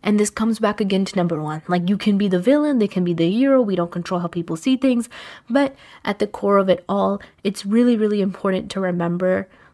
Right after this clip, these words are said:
that, like, if somebody's a good person, but they're not good to you, you know,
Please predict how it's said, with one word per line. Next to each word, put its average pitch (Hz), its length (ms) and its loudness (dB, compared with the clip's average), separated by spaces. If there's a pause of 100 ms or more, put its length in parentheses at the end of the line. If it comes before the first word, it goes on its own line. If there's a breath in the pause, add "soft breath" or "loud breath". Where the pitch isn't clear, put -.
(120)
that, - 180 -6
like, - 420 -12 (1400 loud breath)
if 247 120 2
somebody's 330 460 2
a 208 60 0
good 185 280 -2
person, 202 580 -2
but 196 120 -4
they're 214 120 0
not 262 220 2
good 208 180 0
to 170 120 2
you, 180 460 2 (840 soft breath)
you 208 140 0
know, 208 320 0